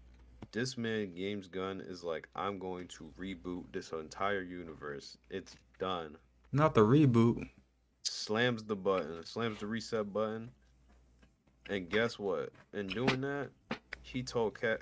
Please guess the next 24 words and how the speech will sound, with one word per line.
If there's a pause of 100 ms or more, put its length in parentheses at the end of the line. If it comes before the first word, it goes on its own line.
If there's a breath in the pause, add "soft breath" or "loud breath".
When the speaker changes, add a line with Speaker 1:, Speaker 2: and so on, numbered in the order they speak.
Speaker 1:
Henry
Cavill,
he's
like,
"Man, (220)
Cavill,
come
have
a
seat. (840)
All
right,
get
up.
You're
out. (720)
You're
done." (420)
Speaker 2:
That
man
at
the
unemployment
office.